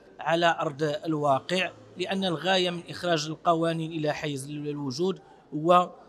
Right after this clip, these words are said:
النفاذ ديالها داخل المجتمع حتى يكون لها ذلك الأثر المنشود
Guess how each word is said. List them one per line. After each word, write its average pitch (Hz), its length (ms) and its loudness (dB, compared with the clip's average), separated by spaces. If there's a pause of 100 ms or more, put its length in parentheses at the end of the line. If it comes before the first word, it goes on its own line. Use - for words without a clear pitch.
(180)
النفاذ 170 540 0
ديالها 156 640 2 (260)
داخل 165 340 0
المجتمع 160 720 -2 (240)
حتى 190 380 -4
يكون 190 380 -4 (360)
لها 175 320 0
ذلك 175 340 -4
الأثر 185 540 -2 (400)
المنشود 180 800 0